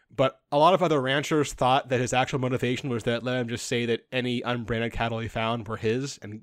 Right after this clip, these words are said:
he could claim them. But there was also a lot of, uh, accounts of his, like, you know, life basically said that he didn't really care about ranching at all and did a really bad job growing his herd ever. So it probably wasn't that. He was probably just lazy and didn't want to brand them.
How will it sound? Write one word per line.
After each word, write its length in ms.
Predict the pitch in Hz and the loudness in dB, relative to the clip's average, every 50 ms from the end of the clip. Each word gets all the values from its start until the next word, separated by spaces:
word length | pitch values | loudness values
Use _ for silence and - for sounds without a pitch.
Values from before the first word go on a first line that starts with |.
| _ - | _ -12
he 120 | - 110 | -12 -12
could 140 | - - - | -12 -12 -14
claim 260 | - - 117 120 131 | -6 -4 -4 -2 -2
them. 220 | 160 180 202 190 - _ _ _ - - - - - - _ _ _ _ _ | -2 -4 -4 -8 -12 _ _ _ -20 -20 -20 -20 -20 -20 _ _ _ _ _
But 120 | - 143 156 | -2 2 4
there 100 | 156 156 | 6 6
was 100 | 147 147 | 6 8
also 280 | 151 147 139 - 160 | 6 6 6 4 2
a 20 | 135 | 4
lot 180 | 135 131 127 | 6 6 4
of, 180 | 123 - - _ _ _ _ - _ | 4 2 -4 _ _ _ _ -18 _
uh, 200 | - 143 131 127 | -4 -2 -2 -2
accounts 400 | 127 - - 143 135 139 131 - | -2 -2 -2 0 0 -2 -2 -2
of 120 | 139 117 95 | -2 -2 0
his, 300 | - 131 120 120 104 - | 0 0 0 -2 -4 -6
like, 320 | 117 107 101 113 - - _ _ _ _ _ _ _ _ _ _ | -6 -6 -6 -8 -12 -14 _ _ _ _ _ _ _ _ _ _
you 100 | 117 110 | -8 -8
know, 240 | 104 92 95 104 - | -6 -8 -8 -10 -12
life 420 | 139 131 123 131 135 127 113 - | -8 -2 0 2 2 0 -2 -2
basically 260 | 123 135 131 - 131 117 | -2 -2 -2 0 -2 0
said 160 | - 135 123 | 0 0 0
that 80 | 117 | 0
he 100 | 92 110 | 0 4
didn't 280 | 135 143 120 127 127 - | 4 4 4 2 -4 -2
really 320 | 135 131 120 120 120 107 - - - - - - _ _ _ _ _ - | 0 0 0 0 -2 -4 -8 -16 -20 -20 -20 -20 _ _ _ _ _ 0
care 320 | - - 147 143 143 143 | 2 4 6 6 8 6
about 420 | 139 131 139 127 127 131 131 - _ _ | 6 8 8 8 8 6 4 0 _ _
ranching 460 | - 135 139 135 139 139 - - 151 147 | -2 2 4 4 4 4 4 4 6 6
at 140 | 147 151 | 6 8
all 340 | 147 147 147 156 156 160 160 | 8 8 8 8 6 4 2
and 360 | - 123 123 123 127 120 104 | 2 0 -2 -2 -4 -8 -2
did 120 | - 139 135 | 0 0 2
a 40 | 131 | 4
really 180 | 131 135 139 | 4 2 2
bad 260 | 120 135 123 127 123 110 | 4 4 2 2 2 0
job 540 | - 123 113 120 120 120 117 104 - 147 120 | -2 -4 -2 0 0 0 0 -2 -8 -14 -6
growing 320 | - 147 127 123 123 120 | -2 0 0 0 0 -2
his 160 | 117 110 - | -4 -2 -2
herd 240 | - 120 120 123 127 | 0 0 0 0 2
ever. 260 | 135 131 143 165 160 | 0 0 2 0 0
So 120 | - 135 127 | 2 0 0
it 80 | 117 | 0
probably 400 | - - 139 127 120 - 131 123 | 0 2 2 2 2 0 -4 -6
wasn't 340 | 110 113 117 101 113 113 107 | -4 -6 -6 -8 -10 -8 -6
that. 320 | 110 104 98 98 95 - _ | -4 -2 -2 -2 -4 -8 _
He 160 | - - 117 | -10 -8 -8
was 220 | 110 101 113 104 - | -6 -6 -8 -10 -12
probably 280 | - - - 107 107 110 | -6 -4 -4 -4 -4 -6
just 260 | 101 - - - 123 | -10 -12 -12 -14 -12
lazy 480 | 113 113 110 113 104 113 107 107 110 - | -10 -10 -8 -8 -8 -8 -8 -8 -6 -6
and 180 | 117 110 104 | -6 -6 -6
didn't 200 | 104 110 101 104 | -6 -6 -8 -8
want 140 | 101 104 104 | -10 -10 -10
to 80 | 101 110 | -6 -6
brand 260 | 110 104 104 104 98 | -6 -4 -6 -6 -8
them. 200 | 101 98 98 | -12 -14 -16